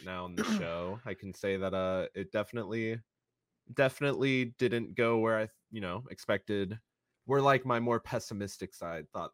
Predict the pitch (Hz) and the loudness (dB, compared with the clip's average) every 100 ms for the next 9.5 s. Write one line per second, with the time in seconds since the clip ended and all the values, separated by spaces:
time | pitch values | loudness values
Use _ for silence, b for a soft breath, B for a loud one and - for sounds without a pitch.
0 | - 87 - 85 85 90 87 151 131 107 | -8 -8 -6 -8 -8 -6 0 6 6 6
1 | 82 - 113 107 - 135 156 147 143 - | 0 2 2 4 6 6 6 0 0 0
2 | 113 127 127 127 135 143 135 139 139 135 | 2 4 4 0 -6 -4 0 0 0 0
3 | 127 113 107 - 107 - 113 104 101 104 | 2 2 2 4 2 4 4 4 4 4
4 | 98 95 92 87 87 82 82 80 - 76 | 4 4 0 -4 -6 -6 -8 -10 -12 -14
5 | 71 - - - - - - - - 71 | -12 -14 -14 -16 -18 -20 -18 -20 -10 -10
6 | - B B B B 98 95 208 180 - | -10 B B B B 0 4 6 6 8
7 | 156 110 104 98 - 110 107 90 98 - | 8 8 2 -4 -6 2 4 4 0 4
8 | 117 113 113 101 98 92 85 - 76 - | 4 4 4 4 4 -2 -8 -10 -12 -10
9 | 82 - 76 82 92 | -12 -10 -12 -10 -12